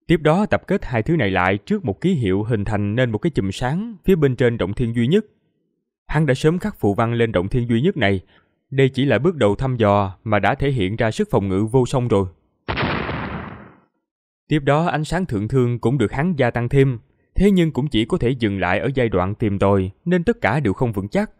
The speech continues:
khiến cho động thiên duy nhất hơi hơi rung lắc. "Giết!"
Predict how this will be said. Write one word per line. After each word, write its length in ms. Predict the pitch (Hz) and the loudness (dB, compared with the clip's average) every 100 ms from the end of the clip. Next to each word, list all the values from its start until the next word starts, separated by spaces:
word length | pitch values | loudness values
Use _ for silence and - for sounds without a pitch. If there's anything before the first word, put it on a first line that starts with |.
| _ _ | _ _
khiến 320 | - 147 180 | -2 0 2
cho 120 | 190 110 | 2 0
động 200 | 95 104 | 0 0
thiên 260 | 127 113 | -2 0
duy 140 | 113 113 | 0 2
nhất 180 | 190 - | 0 0
hơi 180 | 127 113 | 0 2
hơi 180 | 120 104 | 2 0
rung 160 | 110 | -2
lắc. 180 | 151 202 _ _ _ _ _ _ _ _ _ _ _ _ - | -2 -4 _ _ _ _ _ _ _ _ _ _ _ _ 0
"Giết!" 760 | 196 359 381 381 381 370 370 | 6 8 10 10 8 8 6